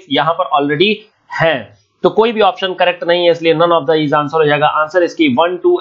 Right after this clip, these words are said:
and five हो जाएगी, बाकी सारी proposed में आ जाएगी, तो ये ध्यान रखिएगा। बाकी गैरसैंण को उत्तराखंड का summer capital नियुक्त कर दिया गया है, ये चामोली district में पड़ता है। इनफैक्ट ये अगर उत्तराखंड आप देखेंगे तो कुछ इस तरीके से फैला हुआ है।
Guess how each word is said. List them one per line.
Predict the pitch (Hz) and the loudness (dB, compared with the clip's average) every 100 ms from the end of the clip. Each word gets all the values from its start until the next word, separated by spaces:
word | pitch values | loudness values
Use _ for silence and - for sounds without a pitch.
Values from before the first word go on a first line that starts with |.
| 151 | -2
and | 147 | -4
five | - 156 165 143 | -2 -2 -2 -2
हो | |
जाएगी, | 143 139 147 | 0 0 0
बाकी | 127 131 160 | -2 -2 -4
सारी | 156 139 165 190 | -2 -2 0 -2
proposed | 165 - 185 147 147 | -2 2 2 2 0
में | 131 | 0
आ | 120 | 2
जाएगी, | 127 143 180 | 2 2 2
तो | 185 | 2
ये | 143 | 2
ध्यान | 135 127 | 0 -2
रखिएगा। | 120 123 117 110 - _ _ _ | -6 -4 -2 -2 -4 _ _ _
बाकी | 170 185 | -2 -2
गैरसैंण | 202 196 175 196 190 | -2 -2 -2 -4 0
को | 202 196 190 - - | 2 2 0 -8 -4
उत्तराखंड | - 190 180 180 175 | -2 0 -2 -4 -4
का | 175 | -4
summer | 175 175 | 0 0
capital | 175 170 175 180 170 156 | 0 0 0 -2 -2 0
नियुक्त | 143 170 190 | 2 2 0
कर | 180 170 | -2 2
दिया | 175 170 | 2 2
गया | 170 165 | 0 0
है, | 165 | -2
ये | 160 | -4
चामोली | 160 151 156 175 | -2 -2 0 0
district | 160 135 180 | 0 -4 0
में | 170 | 0
पड़ता | 165 170 170 165 | 2 0 0 0
है। | 170 - | -2 -4
इनफैक्ट | 165 156 202 202 | -6 -2 -2 -2
ये | 165 160 170 - - _ | -4 -2 -2 -8 -20 _
अगर | 170 180 | -2 0
उत्तराखंड | 180 180 202 196 180 | -2 -2 -2 0 0
आप | 180 | 0
देखेंगे | 147 160 180 185 | 0 -2 -2 -2
तो | 180 | -2
कुछ | 170 175 - | -4 -4 -2
इस | 202 - | -2 2
तरीके | 180 170 185 | 0 2 0
से | 160 185 196 | 2 2 0
फैला | 165 147 143 | 0 0 0
हुआ | 123 127 113 | 0 -2 -2
है। | 113 | -6